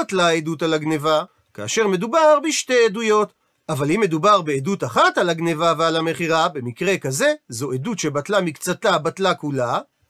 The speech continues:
ולכן הוא יהיה פטור מתשלום כפל." עד לכאן ציטוט הברייתא, ומסבירה הגמרא את דעת רבי יוסי. מהי הכוונה שאמר רבי יוסי בשתי עדויות, ומהי הכוונה בעדות אחת? אילם, האם תאמר שכפשט הלשון בשתי עדויות הכוונה בשתי עדויות ממש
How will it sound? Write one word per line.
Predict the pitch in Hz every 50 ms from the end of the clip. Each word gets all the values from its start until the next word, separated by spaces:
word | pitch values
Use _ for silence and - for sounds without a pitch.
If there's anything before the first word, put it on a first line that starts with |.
| _ -
ולכן | 110 117 127 - 220 254 247 202
הוא | 151 151
יהיה | 202 240 254
פטור | - 330 330 - 269 269 262
מתשלום | 262 262 - 254 220 - 226 247 254 247 185
כפל." | 247 233 226 - - 220 214 208 _ _ _ _ _ _ _ -
עד | 277 302
לכאן | 269 269 - 269 262 -
ציטוט | - 233 185 - 262 247 -
הברייתא, | 247 208 170 160 160 156 147 147 131 - 151 147 151 165 175 _ _ -
ומסבירה | 123 123 135 127 123 139 156 202 277
הגמרא | 302 233 202 233 277 302 330 330 302
את | 214
דעת | 233 233 226 -
רבי | 226 220 185 214
יוסי. | 214 208 196 - - 160 131 101 _ _ _ _ -
מהי | 117 151 247 - 466
הכוונה | - - - 160 170 175 175 185 208 185 151 147 - _ _ _ _ -
שאמר | - 180 160 156 196 269 247
רבי | 214 190 247
יוסי | 226 196 - - 277 262 240 233 233 185
בשתי | 170 190 - - - - 302 302
עדויות, | 269 247 185 190 196 170 160 170 220 233 -
ומהי | 151 180 254 285
הכוונה | 262 - - 220 175 202 220 269 311 302 269 262 247
בעדות | 190 190 190 175 165 190 180 247
אחת? | 220 - 175 - - _ _ _ _ _ _ -
אילם, | 311 339 320 247 214 202 202 202
האם | 208 294 359 311 -
תאמר | - 202 196 214 240 208 185 190 202
שכפשט | 190 - - 226 - 254 - - - - 359 359 349
הלשון | 311 254 214 196 - - 190 156 139 135
בשתי | 139 131 - - - 247
עדויות | 254 220 170 185 214 247 247 240
הכוונה | 214 - 196 180 156 175 196 247 254 220 214 214
בשתי | 185 202 - - - - 302
עדויות | 302 247 180 180 214 226 247 240 -
ממש | 202 196 196 208 208 185 147 - -